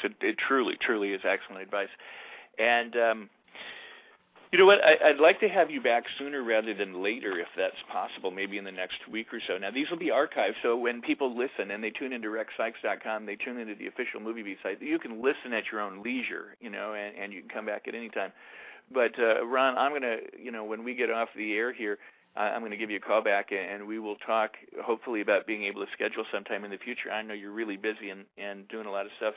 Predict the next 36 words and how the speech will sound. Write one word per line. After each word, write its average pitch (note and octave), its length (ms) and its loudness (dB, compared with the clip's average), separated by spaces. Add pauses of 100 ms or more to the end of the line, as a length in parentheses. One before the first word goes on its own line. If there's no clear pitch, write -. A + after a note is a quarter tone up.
so A2+ 120 -2 (420)
we'll A2 140 -8
see A#2+ 100 -4
how G#2+ 180 0
we G#2+ 120 -6
can G2 180 -14
work G#2 240 -6
that F#2+ 180 -2
out. G2+ 200 -2 (280)
I C#3 100 4
just F3+ 200 -8
wanna B2 240 2
say B2 80 2
that A2 140 2
it's A2+ 120 -6 (200)
been, B2+ 280 0 (120)
uh, - 160 -2 (260)
you B2 120 -10
know, G#2 260 0
an G#2+ 60 -2
enormous C#3 580 4 (200)
pleasure A2+ 440 2 (300)
for A#2 100 -2
me A2+ 160 -2
to G#2 80 0
have G#2 260 2
you G2 160 -4
on G2 200 -2
Movie G2 260 -4
Beat G#2 320 -6
and G2+ 120 -10
for G2+ 100 -10
you G2+ 100 -6
to G2 100 -6 (120)
share G2+ 140 2
your, F#2 240 -4